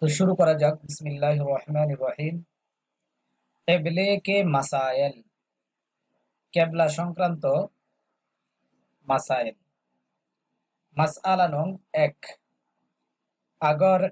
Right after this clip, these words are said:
কেবলা না মালুম হোনে কি সুরত মে, যদি কেবলা না জা-, না জানা থাকা অবস্থায় জামাত সে নামাজ পড়ি যায়, জামাতের সাথে যদি কি নামাজ পড়া হয়।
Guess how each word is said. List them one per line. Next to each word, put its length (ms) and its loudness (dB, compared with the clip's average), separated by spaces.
কেবলা 460 2
না 300 -2
মালুম 720 -4
হোনে 580 -2
কি 280 -4
সুরত 640 -2
মে, 240 -4
যদি 400 2
কেবলা 580 2
না 280 -2
জা-, 260 0
না 260 0
জানা 260 0
থাকা 300 0
অবস্থায় 920 0
জামাত 560 0
সে 280 -2
নামাজ 580 -4
পড়ি 500 0
যায়, 420 0
জামাতের 520 0
সাথে 280 -2
যদি 200 -8
কি 120 -6
নামাজ 440 -4
পড়া 260 2
হয়। 120 -12